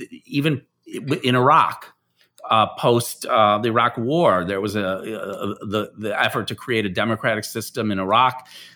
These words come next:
There was a sense that democracy was the appropriate form of government for almost any country coming out of almost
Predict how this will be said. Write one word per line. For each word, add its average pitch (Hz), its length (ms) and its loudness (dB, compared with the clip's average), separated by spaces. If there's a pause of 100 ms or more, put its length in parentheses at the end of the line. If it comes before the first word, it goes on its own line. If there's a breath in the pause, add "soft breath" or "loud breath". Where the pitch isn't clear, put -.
There - 100 -2
was 135 160 2
a 147 60 -4
sense 196 360 0
that 185 140 -12
democracy 139 640 2
was 120 180 -2
the 113 100 -2
appropriate 120 500 -2
form 110 260 -2
of 92 140 -6
government 101 500 -2
for 110 120 -4
almost 101 340 -2
any 110 180 0
country 104 480 -4
coming 104 320 -4
out 98 140 -2
of 95 80 -6
almost 92 280 -6